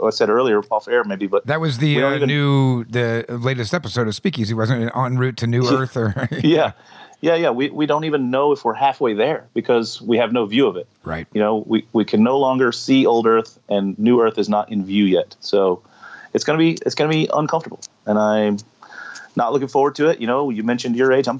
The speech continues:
Speaker 1: I'm fifty. A hard bounce back like this, uh, is gonna be rough. I mean,
Speaker 2: I think that's the part that's really sinking in for me is, like, you know, if this was all happening when I was twenty-seven,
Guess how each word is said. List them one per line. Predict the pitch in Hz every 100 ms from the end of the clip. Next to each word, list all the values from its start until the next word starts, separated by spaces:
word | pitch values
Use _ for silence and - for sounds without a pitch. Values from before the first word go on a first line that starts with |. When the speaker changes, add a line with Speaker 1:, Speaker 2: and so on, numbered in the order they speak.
| -
Speaker 1:
I'm | 120
fifty. | - 135 135 - 139 143 _ -
A |
hard | 101 117 127
bounce | 123 123 -
back | 131 131
like | 117
this, | - 127 - - - -
uh, | 107 104 -
is | 110 101
gonna | 117 110
be | 117 117 110 - - -
rough. | 117 151 - 110
I |
mean, | 110 107 113 _
Speaker 2:
I | -
think | 208
that's | 196
the | -
part | 135 147 143
that's | 127
really | 139 139 127
sinking | - 143 127 127
in | 127 123 95
for | - 123
me | 120 117 113
is, | 110
like, | 123 113 143
you |
know, | 135 135 127 - - _ -
if | 120
this | 160 151
was | 156 139
all | 131
happening | 131 127 135
when | 123 120
I |
was | 113
twenty-seven, | - 123 107 123 120 135